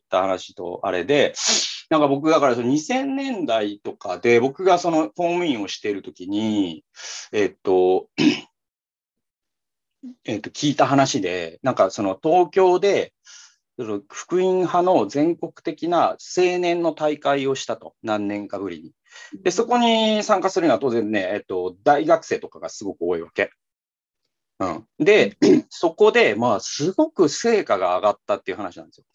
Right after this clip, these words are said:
で、何かというと、そこには千人以上の人が参加し、そして最後に、その、スピーカーが招きをしたと。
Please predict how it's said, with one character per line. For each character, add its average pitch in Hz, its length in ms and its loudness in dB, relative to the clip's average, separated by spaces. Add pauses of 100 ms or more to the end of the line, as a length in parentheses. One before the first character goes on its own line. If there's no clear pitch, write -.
(840)
で、 202 80 4
何 233 200 6
か 139 120 2
と - 60 -6
い - 20 0
う 113 40 -2
と、 135 80 2
そ 143 120 -8
こ 151 80 2
に 147 60 6
は 123 60 4
千 131 300 0
人 123 180 0
以 120 60 -2
上 95 140 -4
の 85 80 -12
人 - 160 -16
が 80 80 -12
参 87 280 -10
加 82 100 -2
し、 90 360 -4 (600)
そ 160 140 0
し 143 60 -2
て 170 80 4
最 233 300 4
後 98 140 0
に、 101 400 0 (180)
そ - 200 -6
の、 90 920 -4 (320)
ス - 200 -12
ピ 180 180 0
ー 147 40 -10
カ 156 180 6
ー - 20 4
が 147 140 4
招 147 420 2
き 143 80 0
を - 60 0
し - 80 -8
た - 80 -16
と。 - 140 -20